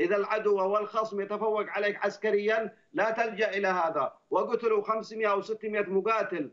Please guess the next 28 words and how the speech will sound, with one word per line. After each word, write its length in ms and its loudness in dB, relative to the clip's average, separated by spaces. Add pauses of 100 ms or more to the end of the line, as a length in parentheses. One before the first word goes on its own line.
(220)
في 180 2
لي-، 100 0
أو، 200 0
أو، 280 0
آه، 200 2
ما 120 2
بين 200 0
أسير 280 2
وقتيل 540 0 (280)
في 180 0
ليلة 320 2
واحدة 420 -2
اللي 220 2
هي 40 2
اثنين 280 -2
ديسمبر، 500 -2
آه، 380 -2 (140)
عشية 180 0
اثنين 320 0
ديسمبر، 480 -2
ثلاثة 260 0
ديسمبر، 580 -4 (340)
نتيجة 440 0
الرجل 340 0
ليس 240 -2
لديه 300 2
خبرات 380 0
عسكرية. 640 -2